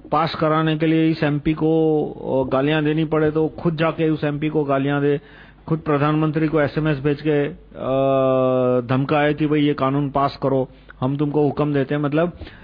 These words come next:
जो चींटी है वो हर एक चींटी इंडिपेंडेंटली काम करती है, बहुत छोटी मोटी, छोटी सी टीम होती है उनकी।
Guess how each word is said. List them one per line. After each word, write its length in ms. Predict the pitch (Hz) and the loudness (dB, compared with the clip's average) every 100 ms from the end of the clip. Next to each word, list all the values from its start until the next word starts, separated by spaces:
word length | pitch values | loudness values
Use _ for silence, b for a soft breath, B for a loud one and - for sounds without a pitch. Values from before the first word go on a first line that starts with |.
| B B B B - | B B B B -4
जो 60 | 170 | -4
चींटी 400 | - 185 185 254 | 0 -2 2 2
है 180 | 220 233 | 2 2
वो 200 | 226 226 | 4 2
हर 200 | 147 160 | 2 2
एक 140 | 214 | 0
चींटी 380 | - 208 202 226 | 0 -2 0 0
इंडिपेंडेंटली 680 | 185 180 208 208 208 208 214 | 2 2 2 2 2 2 0
काम 300 | 185 175 185 | 2 2 2
करती 320 | 180 151 151 | 2 0 2
है, 380 | 151 180 190 147 | 2 2 -2 -6
बहुत 280 | 143 139 165 | -2 -2 0
छोटी 280 | 160 170 202 | -2 0 0
मोटी, 320 | 185 180 185 | 0 0 -2
छोटी 400 | 170 - 170 196 | -2 -2 0 0
सी 120 | 175 | 0
टीम 240 | 180 170 170 | 0 0 2
होती 300 | 147 131 135 | 0 -2 -4
है 60 | |
उनकी। 420 | 131 131 147 233 | -2 -4 -4 -4